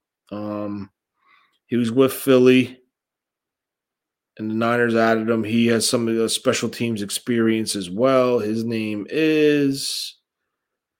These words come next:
son of Matthew Harper. He was currently an assistant special team coach with the forty-niners last year. He does have, uh, positional, uh, coaching experience with wide receivers from Philadelphia,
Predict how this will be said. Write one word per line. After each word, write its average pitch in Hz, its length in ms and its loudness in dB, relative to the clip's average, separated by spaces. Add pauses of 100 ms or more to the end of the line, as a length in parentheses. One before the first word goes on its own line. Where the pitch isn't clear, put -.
(760)
son 135 520 -6
of 123 280 -6
Matthew 127 760 4
Harper. 104 720 0 (640)
He 123 140 0
was 123 140 0
currently 156 420 8
an 135 80 6
assistant 135 520 2 (200)
special 131 380 -2
team 131 180 -4
coach 123 260 -2
with 127 120 -8
the 113 60 -6
forty-niners 117 540 -2
last 135 440 0
year. 127 320 -2 (320)
He 117 140 -4
does 131 340 4
have, 127 300 0
uh, 117 380 -4 (140)
positional, 120 680 -4
uh, 113 300 -8
coaching 131 420 -4
experience 117 420 -6
with 113 120 -4
wide 110 140 -2
receivers 113 460 -4
from 101 200 -10
Philadelphia, 101 800 -4